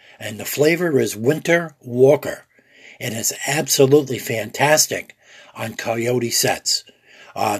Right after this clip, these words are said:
the pictures that Edward Heller sent me from Connecticut Fur Harvesters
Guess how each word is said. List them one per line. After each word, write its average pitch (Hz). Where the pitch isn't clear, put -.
the -
pictures 175
that 120
Edward 143
Heller 156
sent 147
me 113
from 101
Connecticut 127
Fur 135
Harvesters 123